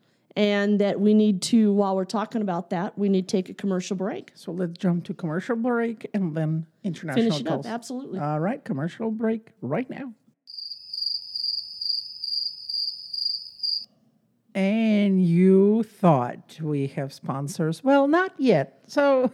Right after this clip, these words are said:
Speaker 2: <laughs>
Speaker 1: Yeah.
Speaker 2: crickets are always
Speaker 1: One
Speaker 2: ready.
Speaker 1: day, one day.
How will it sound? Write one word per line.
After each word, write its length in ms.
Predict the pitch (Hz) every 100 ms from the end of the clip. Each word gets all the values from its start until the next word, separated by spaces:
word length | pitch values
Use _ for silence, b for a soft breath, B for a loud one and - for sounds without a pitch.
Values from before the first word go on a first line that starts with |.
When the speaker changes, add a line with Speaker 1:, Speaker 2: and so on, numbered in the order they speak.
| 262
Speaker 2:
<laughs> 120 | 220
Speaker 1:
Yeah. 220 | 170 - - B B B B B _
Speaker 2:
crickets 480 | 208 190 202 175 -
are 380 | 151 143 143
always 720 | 113 135 135 127 135 - - - b b b b b b - -
Speaker 1:
One 200 | - -
Speaker 2:
ready. 260 | 160 143 196
Speaker 1:
day, 80 | 190 -
one 200 | 240 262
day. 300 | 226 185